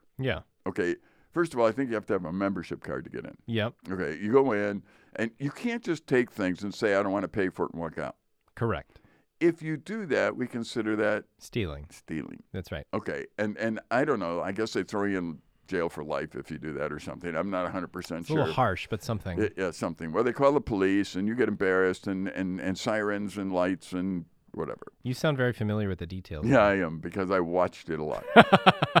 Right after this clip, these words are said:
Speaker 2: but not in my life. Um, what's interesting to me is the reason Costco exists is because of the rules that are enforced.
Speaker 1: Yeah.
Speaker 2: Because you pay a fee to get in,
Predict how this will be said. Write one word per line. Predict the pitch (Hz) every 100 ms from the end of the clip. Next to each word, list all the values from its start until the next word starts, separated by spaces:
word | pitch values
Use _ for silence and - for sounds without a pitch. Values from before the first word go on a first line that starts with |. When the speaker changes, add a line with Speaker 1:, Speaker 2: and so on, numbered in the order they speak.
| - 175 - - 160 -
Speaker 2:
but | 151 123
not | 113 104
in | 92
my | 90 71
life. | 57 - - - 262 247 - - - -
Um, | - 113 110 104 - - _ _ _ -
what's | 143 147
interesting | 220 226 170 - 135
to | 110
me | 127
is | 104 -
the | 110
reason | 104 156 175 135 120
Costco | - 107 107 - 90
exists | 82 82 82 58 - - - - _ _ _ _ _ -
is | 107
because | 87 104 - 101 90
of | 85
the | 90
rules | 87 92 104 98 76 - - -
that | 87 85
are | 78 71
enforced. | 65 - 78 58 - - - -
Speaker 1:
Yeah. | - 95 92 _ _ _ _ _ _ _ -
Speaker 2:
Because | 113 143 117
you | 104 127
pay | - 117
a | 117
fee | - - 95
to | 95
get | 92 104
in, | 76 73 87